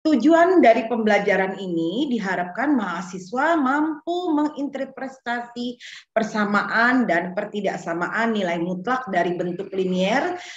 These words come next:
satu variabel dengan persamaan dan pertidaksamaan linier aljabar lainnya. Yang kedua, mahasiswa mampu menyelesaikan masalah yang berkaitan dengan persamaan dan pertidaksamaan nilai mutlak dari bentuk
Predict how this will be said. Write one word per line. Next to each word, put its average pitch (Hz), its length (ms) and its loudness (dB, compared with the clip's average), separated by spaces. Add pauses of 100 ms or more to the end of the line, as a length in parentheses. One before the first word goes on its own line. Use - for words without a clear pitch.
(160)
satu 262 400 -2
variabel 247 720 0
dengan 202 320 -4
persamaan 208 800 -4
dan 226 320 0
pertidaksamaan 180 960 -6
linier 185 480 -2
aljabar 165 640 -2
lainnya. 151 560 -4 (400)
Yang 202 240 -2
kedua, 180 640 2
mahasiswa 220 640 0
mampu 277 560 0
menyelesaikan 285 960 -2 (320)
masalah 240 480 0
yang 220 240 2
berkaitan 208 640 -2
dengan 196 400 -2
persamaan 196 960 -4 (320)
dan 330 320 2
pertidaksamaan 220 1040 -4
nilai 190 320 -4
mutlak 208 480 -6
dari 165 240 -4
bentuk 165 400 -8